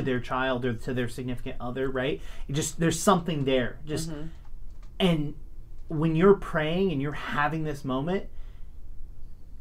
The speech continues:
Speaker 2: you know. You just know that Asmodeus is not there.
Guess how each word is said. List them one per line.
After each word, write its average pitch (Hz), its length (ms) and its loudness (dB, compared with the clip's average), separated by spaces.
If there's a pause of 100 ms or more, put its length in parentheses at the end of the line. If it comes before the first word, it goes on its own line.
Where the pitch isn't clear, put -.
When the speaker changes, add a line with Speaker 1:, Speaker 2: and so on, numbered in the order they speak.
(840)
Speaker 2:
you 156 180 2
know. 135 340 0 (280)
You 170 180 8
just - 540 6 (120)
know 156 880 0 (1600)
that - 240 -2 (380)
Asmodeus 151 680 0 (160)
is 175 280 8
not 143 480 0
there. 120 640 -2